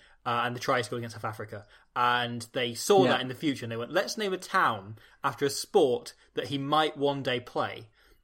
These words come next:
Speaker 1: And therefore then, when they came to invent the sport in the school that at that point was gonna just be called Big School, 'cause it was the biggest school in the
Speaker 2: Yeah.
Speaker 1: town,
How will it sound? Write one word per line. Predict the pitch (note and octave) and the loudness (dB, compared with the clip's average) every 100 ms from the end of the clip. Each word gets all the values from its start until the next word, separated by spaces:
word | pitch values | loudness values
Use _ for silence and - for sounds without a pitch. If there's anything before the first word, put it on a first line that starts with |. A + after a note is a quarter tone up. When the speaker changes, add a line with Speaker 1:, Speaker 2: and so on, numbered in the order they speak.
| _ - | _ -2
Speaker 1:
And | D3 D3 | -2 2
therefore | E3 F#3+ F#3+ F3+ D3+ C#3 | 4 2 2 4 6 6
then, | D3+ A2+ G2 B2 _ - | 2 0 -6 -16 _ -4
when | C#3+ D3 | 0 2
they | D3 | 0
came | C#3+ D#3 C#3+ | -2 -2 -2
to | - | -6
invent | C3 B2+ F3+ C3 - | -6 -2 -2 -2 -8
the | C3 | -8
sport | - - G#2+ G#2 - - | -8 -4 -4 -4 -10 -6
in | B2+ A#2 A#2 | -4 -4 -8
the | B2 | -10
school | - - D3 A#2+ A2 - | -6 0 2 2 -4 -6
that | A#2+ | -6
at | B2 | -4
that | - F3+ - | 0 0 -2
point | A#2 G2+ A2 - - | -10 -10 -14 -20 -12
was | B2+ A2+ | -8 -4
gonna | B2 A#2+ | -4 -6
just | A2 B2 - | -8 -8 -8
be | |
called | A2+ - A2+ A2 - _ _ _ - | -10 -6 -6 -6 -14 _ _ _ 2
Big | E3+ - | 2 2
School, | - A#2 G2 A2 _ | -6 -6 -8 -16 _
'cause | B2+ C3+ | -10 -8
it | |
was | B2+ | -6
the | A#2 | -6
biggest | C3+ C3 B2+ | -4 -2 -4
school | - B2+ A#2 | -4 -6 -6
in | A#2 | 0
the | C#3 | 0
Speaker 2:
Yeah. | |
Speaker 1:
town, | B2 C#3+ - C#3 | 2 0 0 0